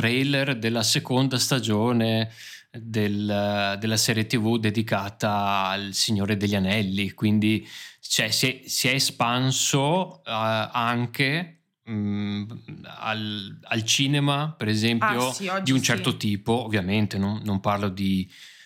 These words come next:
Speaker 1: cinema d'autore, ma di cinema fantasy, di fantascienza, serie T V fantasy, di fantascienza,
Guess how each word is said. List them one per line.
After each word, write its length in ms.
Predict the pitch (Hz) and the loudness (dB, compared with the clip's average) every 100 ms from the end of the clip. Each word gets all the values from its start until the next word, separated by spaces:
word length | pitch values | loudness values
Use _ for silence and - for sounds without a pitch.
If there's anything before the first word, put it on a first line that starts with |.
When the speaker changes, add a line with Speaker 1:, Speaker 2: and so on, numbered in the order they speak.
| _ | _
Speaker 1:
cinema 420 | - 120 110 107 | 0 2 2 2
d'autore, 680 | 107 110 113 110 104 110 113 | 2 0 2 2 2 2 2
ma 300 | 107 98 101 | 2 0 0
di 260 | 98 101 95 | -2 -2 0
cinema 480 | - 110 104 104 95 | 0 2 2 2 -2
fantasy, 580 | - 110 113 113 107 107 | 0 2 2 0 0 -2
di 100 | 101 | -2
fantascienza, 1000 | 113 101 117 - 113 107 104 101 - 120 | -2 -2 0 2 2 2 2 0 0 0
serie 320 | - 113 107 | 2 2 0
T 100 | 110 | -2
V 160 | 104 107 | 0 0
fantasy, 540 | - 113 107 - 98 | 0 0 2 0 -4
di 100 | 98 | -2
fantascienza, 960 | - 117 110 117 - 104 101 98 113 | -4 -4 -4 -2 0 0 0 0 -2